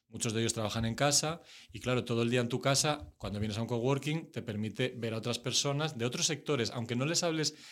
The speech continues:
de tu trabajo, del proyecto en el que estás metido directamente, pero hablas de ellos, les dedicas, les hablas de quiénes son tus clientes y eso es lo guay. Eso es para mí el concepto de coworking. Cuando hablamos de, mm,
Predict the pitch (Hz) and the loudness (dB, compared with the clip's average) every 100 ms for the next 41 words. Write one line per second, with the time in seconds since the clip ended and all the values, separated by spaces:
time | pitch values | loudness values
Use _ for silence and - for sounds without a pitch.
0 | - 127 127 127 117 139 143 117 117 117 | -8 -2 0 2 4 4 2 0 0 0
1 | 113 113 120 127 127 120 117 117 120 117 | -2 -2 -2 0 0 0 -2 -2 -2 -2
2 | 117 117 113 117 139 - 98 98 95 104 | 0 -2 -2 -4 -4 -6 -8 -6 -6 -6
3 | 110 151 139 139 139 - - - 110 104 | -2 0 2 0 0 -6 -20 -10 -6 -4
4 | 110 117 127 127 113 113 107 107 107 110 | -2 -2 -2 -2 -2 -2 -2 -4 -4 -6
5 | 107 98 113 127 123 - 110 113 104 - | -6 -6 -2 0 -2 -6 -6 -4 -4 -4
6 | 95 - _ 131 147 - 139 131 139 139 | -6 -8 _ -6 -4 -2 0 2 2 0
7 | - - 117 107 113 120 139 - 104 101 | -6 -12 -8 -6 -6 -2 0 0 -2 -6
8 | 95 98 - - - _ _ _ 120 123 | -8 -10 -8 -8 -8 _ _ _ -2 2
9 | 120 127 147 151 156 156 156 156 151 151 | 4 4 4 4 6 6 6 4 2 0
10 | 151 151 156 | 0 0 -2